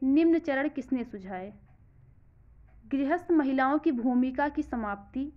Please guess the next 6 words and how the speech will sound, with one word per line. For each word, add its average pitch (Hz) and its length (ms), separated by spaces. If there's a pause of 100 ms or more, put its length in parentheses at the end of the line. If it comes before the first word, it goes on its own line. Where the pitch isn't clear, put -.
(1040)
परिवार 254 480
की 311 180
समाप्ति, 269 760 (3750)
ओकले। 233 460 (4000)
अगला 254 280
है, 285 240